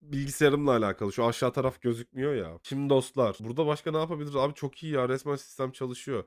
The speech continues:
Buradan bir çıkalım. Abi şuraya, e, Firefox'u indirdim az önce ben.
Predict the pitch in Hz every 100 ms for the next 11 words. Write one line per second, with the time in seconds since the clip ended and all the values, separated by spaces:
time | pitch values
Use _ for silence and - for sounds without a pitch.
0 | 113 120 139 156 160 - - 143 143 -
1 | 143 160 160 - 170 175 147 143 139 -
2 | 120 117 120 117 _ - 131 143 - 147
3 | - - 151 131 131 127 127 139 127 107
4 | 104 95 98 113 127